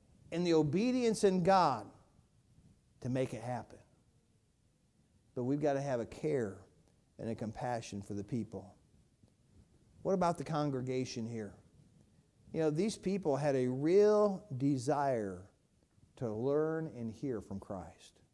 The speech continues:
They had a real desire. Look at verse thirty-three. "And the people saw, uh, saw them departing, and many knew him,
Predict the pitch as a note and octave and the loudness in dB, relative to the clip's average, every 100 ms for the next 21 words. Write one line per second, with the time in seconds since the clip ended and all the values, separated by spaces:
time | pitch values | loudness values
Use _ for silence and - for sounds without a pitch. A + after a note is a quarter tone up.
0 | _ _ _ _ _ _ _ _ _ _ | _ _ _ _ _ _ _ _ _ _
1 | F3 F3+ F3+ F3+ E3+ E3+ D#3 F3+ G#3 F3 | 2 6 6 6 4 4 4 4 2 2
2 | E3 - D#3+ C#3 - C#3+ B2 G#2 - - | 0 2 2 2 0 0 0 -2 -12 -20
3 | _ _ - - - _ - - D#3+ - | _ _ -20 -20 -20 _ -10 2 2 4
4 | F#3+ F#3 C#3+ - E3+ D#3 B2+ C3+ C#3 - | 2 2 -2 4 8 10 10 8 4 -12
5 | - - - C#3 C3+ - E3+ F3+ F#3 F3 | -20 -20 0 4 4 8 8 8 6 4
6 | E3+ D#3 C3+ B2+ B2 C3+ C3+ C#3+ D#3+ D#3+ | 4 6 6 6 2 -2 0 2 4 4
7 | E3 A3+ E3+ C#3 A#2 C3+ | 6 6 4 2 -2 -4